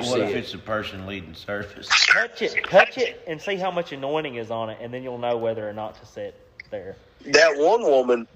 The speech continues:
Speaker 4: she didn't try to get no front row seat.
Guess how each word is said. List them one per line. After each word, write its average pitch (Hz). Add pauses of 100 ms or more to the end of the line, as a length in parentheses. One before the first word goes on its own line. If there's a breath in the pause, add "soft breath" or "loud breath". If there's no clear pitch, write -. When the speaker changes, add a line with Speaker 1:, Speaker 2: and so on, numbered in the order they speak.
(320)
Speaker 4:
she 214
didn't 240
try 135
to 113
get 110
no 104
front 123
row 113
seat. -